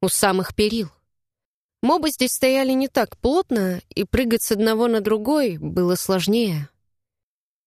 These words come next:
Крис хотела сказать об этом, как вдруг что-то свистнуло, и её правую щеку обдало порывом ветра. Тут же раздался болезненный крик — и один из людей Раданая упал навзничь на крышу моба.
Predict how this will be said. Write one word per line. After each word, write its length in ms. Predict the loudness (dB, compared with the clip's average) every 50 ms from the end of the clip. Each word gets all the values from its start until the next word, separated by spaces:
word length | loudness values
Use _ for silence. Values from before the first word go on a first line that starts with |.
| _ -4
Крис 260 | 0 0 0 0 0
хотела 440 | -2 -2 -2 0 0 0 2 0 -2
сказать 440 | -2 0 0 0 2 0 0 0 0
об 160 | 0 0 0
этом, 360 | 0 0 -2 -2 -4 -4 -2
как 240 | -2 -2 -2 0 0
вдруг 440 | 0 2 2 2 0 -2 -10 -20 _ _ _ _ _ _ _
что-то 380 | -10 -4 -2 0 0 0 0
свистнуло, 720 | 0 0 0 0 0 2 2 2 2 2 0 -2 -6 -8 -14 _ _ _ _ _ _
и 80 | 2 2
её 220 | 4 4 2 2
правую 360 | 2 0 0 2 2 0 0
щеку 360 | 0 0 0 -2 0 0 0
обдало 440 | 0 0 0 0 0 2 2 0 0
порывом 560 | 0 0 0 0 2 0 0 0 0 0 0
ветра. 520 | 0 0 -2 -2 -4 -4 -8 -8 -8 -10 -12 _ _ _ _ _ _ _ _ _ _ _ _ _ _ _ _ _ _ _ -2
Тут 180 | 0 0 0
же 160 | 0 0 2 2
раздался 540 | 2 0 0 0 0 0 0 0 -2 0
болезненный 680 | 0 2 2 4 4 2 2 2 2 2 4 4 2 0
крик — 440 | 0 0 -2 -2 -2 -6 -12 -20 _ _ _ _ _ _ _ _ _ _
и 60 | 2 2
один 300 | 2 4 2 2 2 2
из 100 | 2 2
людей 320 | 0 0 2 2 2 2
Раданая 580 | 2 2 2 2 2 2 2 2 0 0 -2 -2
упал 420 | -4 -4 -2 0 0 2 2 2
навзничь 600 | 2 2 2 0 0 0 0 0 0 0 0 0
на 100 | 0 -2
крышу 380 | 0 0 -2 -2 -2 0 0 0
моба. 540 | 0 0 0 0 0 -2 -2 -4 -4 -6